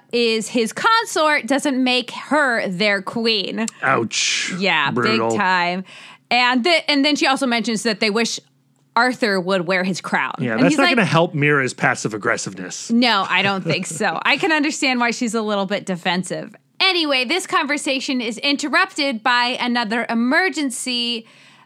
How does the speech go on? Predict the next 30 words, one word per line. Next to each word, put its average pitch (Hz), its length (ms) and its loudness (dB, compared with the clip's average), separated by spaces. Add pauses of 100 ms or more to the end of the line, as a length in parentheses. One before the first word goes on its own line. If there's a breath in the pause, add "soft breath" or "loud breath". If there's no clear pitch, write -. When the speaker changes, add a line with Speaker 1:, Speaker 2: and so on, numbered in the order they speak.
(120)
Speaker 1:
uh, 214 360 2
and 233 180 -2
that 233 220 0
there 247 200 0
is 247 280 -4
an 240 100 -2
aquatic 269 540 -2
threat 240 680 -4 (280 soft breath)
heading 277 440 0
towards 262 520 -4
the 233 120 -8
surface 262 560 -4
world. 185 560 -4 (320 loud breath)
So 240 720 -2 (220)
Aquaman 294 540 2
and 277 80 0
Mera 285 280 2
snap 269 500 0
into 277 360 -2
action, 254 640 -2 (380 loud breath)
and 233 260 -2
Aquaman 262 640 0 (180)
requests 277 480 0
that - 160 0
Mera 269 380 2 (180)
do 254 160 -2
a 208 120 -2
pressure, - 680 -4
pressure 277 460 0
launch. 165 440 -4